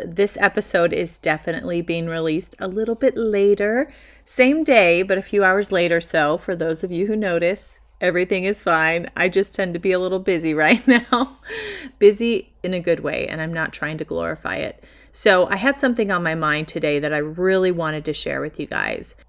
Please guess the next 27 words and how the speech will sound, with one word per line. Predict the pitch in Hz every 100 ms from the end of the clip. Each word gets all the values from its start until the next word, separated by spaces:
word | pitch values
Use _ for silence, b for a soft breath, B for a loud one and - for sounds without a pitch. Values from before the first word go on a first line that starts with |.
| _ _ -
And | 185
if | 185 -
you've | 185 175
been | 226 226
around | 214 208 208 208
for | - 214 220
a | 196
while, | 190 175 180 180 175 -
or | - 165 160 156 -
maybe | 165 156 156
you're | 156
my | 151
friend, | 147 - 175 170 170 170 165
or | 170 165 151 151 151 b b b b -
you've | 175
been | 180 180
listening | 180 202
to | 185
the | 185
podcast, | 180 233 196 139 147 - - _ - - - -
you | 202 233
guys | 294 277 190
know | 170 165 165 156 156 151
how | - 170
much | 165 165 -
I | - 160
value | 156 151 139 139 147 160 165 175 208